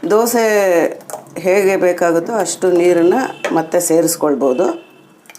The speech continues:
ಈಗ ಒಂದು ಕಾಲು ಗಂಟೆ ಮುಚ್ಚಿಟ್ಟು ಸೆಟ್ ಆಗಕ್ಕೆ ಬಿಡೋಣ. ದೋಸೆ ಹಿಟ್ಟಿಗೆ ಕಲಸಿಟ್ಟಿದ್ದು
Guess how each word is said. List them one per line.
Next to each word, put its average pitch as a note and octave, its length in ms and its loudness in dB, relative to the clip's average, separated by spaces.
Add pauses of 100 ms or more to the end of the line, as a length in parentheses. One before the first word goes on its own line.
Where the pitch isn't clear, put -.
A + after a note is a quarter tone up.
(3750)
ಈಗ A3 160 -10
ಒಂದು F#3+ 180 -2
ಕಾಲು F#3 300 0
ಗಂಟೆ F#3+ 200 2 (180)
ಮುಚ್ಚಿಟ್ಟು F3 420 -2 (100)
ಸೆಟ್ D#3 240 -2
ಆಗಕ್ಕೆ D3 260 -4
ಬಿಡೋಣ. B2+ 260 -4 (1900)
ದೋಸೆ B3 360 2
ಹಿಟ್ಟಿಗೆ G#3 280 0 (120)
ಕಲಸಿಟ್ಟಿದ್ದು F3 600 -4